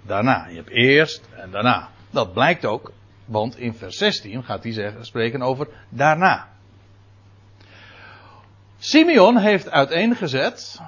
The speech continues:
hoe God eerst erop bedacht geweest is. Letterlijk staat er trouwens omziet naar. En dat is een uitdrukking die we in de Septuagint de Griekse versie van het Oude Testament ook, eh, nog wel eens tegenkomen.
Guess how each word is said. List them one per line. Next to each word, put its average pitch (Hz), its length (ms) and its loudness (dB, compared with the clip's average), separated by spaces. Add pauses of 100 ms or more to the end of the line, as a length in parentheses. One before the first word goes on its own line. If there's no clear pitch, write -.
hoe 131 220 0
God - 560 4 (220)
eerst - 840 2 (560)
erop 185 500 2 (140)
bedacht 135 540 2
geweest 127 520 0
is. 196 180 -8
Letterlijk 190 440 -2
staat 160 280 -2
er 156 60 -8
trouwens 143 340 -4 (180)
omziet 180 640 0 (100)
naar. 151 500 -2 (1800)
En 123 260 -4
dat 123 120 -2
is 110 40 -6
een 123 120 -6
uitdrukking 143 460 -4
die 127 140 -4
we 127 60 -2
in 123 80 0
de 117 80 -2
Septuagint 143 840 -6 (560)
de - 60 -12
Griekse 123 240 -8
versie 117 280 0
van 113 120 -2
het 110 80 -4
Oude 113 220 2
Testament 117 460 -4
ook, 120 220 -8
eh, 113 180 -2
nog 113 140 -2
wel 107 100 0
eens 107 120 -4
tegenkomen. 113 640 -2